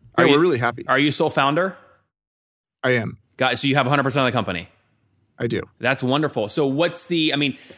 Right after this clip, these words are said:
Speaker 1: ha-, what's your vision with this thing? I mean, you're building a great life for yourself. Uh, you can, you can, you know, high margin business, take it to the bottom line, or reinvest it, do other things. I mean, how do you manage? This is, by the way, this is a, I know it's sensitive. This is a question though every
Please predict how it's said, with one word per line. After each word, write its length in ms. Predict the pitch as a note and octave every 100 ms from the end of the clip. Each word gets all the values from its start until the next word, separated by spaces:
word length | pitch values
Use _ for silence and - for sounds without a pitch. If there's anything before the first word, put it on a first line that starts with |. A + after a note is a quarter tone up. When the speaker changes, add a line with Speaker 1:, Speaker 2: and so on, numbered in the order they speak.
| -
Speaker 1:
ha-, 280 | F3 D#3+ C#3+
what's 340 | D3+ D#3 F3+
your 80 | F3
vision 240 | C#3+ D3 C#3
with 120 | G#2+
this 180 | G#2 -
thing? 140 | A2+
I 40 |
mean, 80 | A2+
you're 100 | B2+
building 220 | C3+ D3+
a 60 | C3+
great 260 | A2+ D3 C#3+
life 220 | B2+ A#2
for 120 | C3+
yourself. 640 | A2+ G#2+ A#2+ G#2+ C3 - - - _
Uh, 360 | C#3 B2 A#2 A#2 -
you 240 | C#3 C#3
can, 260 | - C3 B2
you 100 | B2+
can, 360 | - B2 A2+ A2+
you 140 | B2+
know, 60 | A2
high 240 | C3 B2+
margin 420 | C3+ C3 C3+ D3
business, 420 | B2+ A2+ A2 A#2+ -
take 200 | B2+ B2+
it 40 |
to 60 | C#3
the 60 |
bottom 320 | C3 B2+ C3+
line, 400 | B2+ G#2+ G#2 A2+ C3
or 460 | C#3 C3+ C3 B2
reinvest 580 | A#2 C3 C#3 A#2+ A#2+ -
it, 100 | A#2+
do 140 | A#2 C3
other 160 | B2+
things. 260 | A2+ A#2 G#2+
I 20 |
mean, 120 | A#2+
how 220 | A2+ C#3+
do 60 | D#3+
you 100 | D#3
manage? 500 | C3 C3 C3 A#2+ - - _ _ _ _ -
This 180 | D#3 F3
is, 60 |
by 120 | C#3+ D3
the 60 |
way, 60 | B2
this 160 | C#3+ D3
is 60 |
a, 60 | C3 -
I 60 | C3
know 80 |
it's 120 | B2+ -
sensitive. 380 | A#2+ G#2+ G#2
This 100 | G#2+
is 60 | A#2
a 60 | A#2+
question 320 | B2+ A#2 A2+
though 160 | G#2+ -
every 480 | A#2 A2+ A#2 G#2+